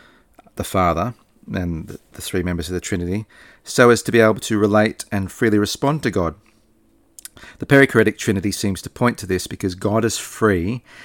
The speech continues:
and constitutes a genuinely responsive relationship within God's self. This, uh, the creation was not necessary, but God's perichoretic nature suggests the possibility of creating a world with which God can freely relate.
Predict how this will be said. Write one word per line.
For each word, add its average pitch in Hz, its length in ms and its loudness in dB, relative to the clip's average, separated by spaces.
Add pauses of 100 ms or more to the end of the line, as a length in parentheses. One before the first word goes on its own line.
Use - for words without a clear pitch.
(160)
and 107 160 -2
constitutes 104 600 -2
a 95 60 -4
genuinely 107 480 0
responsive 98 540 -4
relationship 92 600 -2
within 92 240 -2
God's 87 280 -6
self. 143 460 -2 (960)
This, - 360 2 (120)
uh, 101 140 0
the 95 100 -4
creation 113 560 2
was 90 260 -2
not 98 220 -4
necessary, 107 760 0 (340)
but - 460 -2 (500)
God's 101 320 0
perichoretic 98 600 0
nature 117 340 -2
suggests 95 440 -2
the 113 80 -10
possibility 101 580 -2
of 90 120 -4
creating 92 360 0
a 90 60 -6
world 101 460 4 (500)
with 107 140 4
which 104 240 0
God 90 240 0
can 87 160 -10
freely 98 320 0
relate. 95 480 2